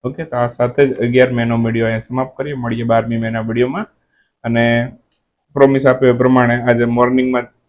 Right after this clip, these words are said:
આપણે વીડિયો તમારા માટે લાવ્યા છીએ. ઓકે, so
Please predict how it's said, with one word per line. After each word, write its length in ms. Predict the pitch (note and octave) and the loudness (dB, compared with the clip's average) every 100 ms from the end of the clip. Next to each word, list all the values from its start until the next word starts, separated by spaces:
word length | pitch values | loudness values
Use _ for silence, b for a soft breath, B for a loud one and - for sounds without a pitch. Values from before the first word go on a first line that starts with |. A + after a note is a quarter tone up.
| _ _ - | _ _ -12
આપણે 240 | B2 A#2+ | -2 0
વીડિયો 500 | A#2 A#2 B2 A#2+ B2 | 2 2 2 0 -4
તમારા 220 | A#2+ A#2+ A#2 | -4 -2 -2
માટે 200 | A#2+ A#2 | -4 -2
લાવ્યા 360 | A#2+ B2+ C#3 | 0 0 0
છીએ. 300 | C3+ B2+ F3 - _ _ _ _ - | -4 -8 -8 -10 _ _ _ _ -20
ઓકે, 140 | G#3 | -18
so 320 | - _ - | -20 _ 0